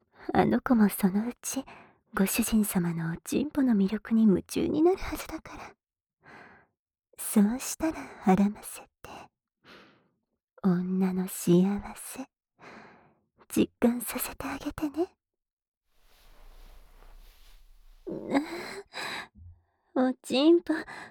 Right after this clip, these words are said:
硬くなってる。嬉しい。こんなポテバラのだらしない体でも興奮してくれてるのね。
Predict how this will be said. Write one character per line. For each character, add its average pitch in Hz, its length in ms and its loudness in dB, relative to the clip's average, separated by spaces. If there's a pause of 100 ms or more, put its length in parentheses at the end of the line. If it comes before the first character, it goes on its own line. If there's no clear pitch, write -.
(260)
硬 - 360 2
く 311 180 -2
な 359 180 4
っ - 20 2 (100)
て 453 80 -8 (2250)
る。 214 200 6
嬉 - 240 2
し - 260 -4
い。 370 100 0 (1400)
こ - 240 -6
ん 202 260 4
な 202 140 4
ポ 208 200 0
テ 233 180 -2
バ 233 140 -2
ラ 240 120 -4
の 240 240 -8
だ - 140 0
ら 214 140 -2
し - 180 -4
な 294 140 2
い 320 80 0
体 254 420 -10
で 277 140 -12
も - 60 -20 (800)
興 202 240 6
奮 240 300 -14
し - 120 -12
て - 120 -12
く - 160 -16
れ 277 80 -6
て - 160 -14
る 320 100 0
の 302 120 -6
ね。 269 160 -8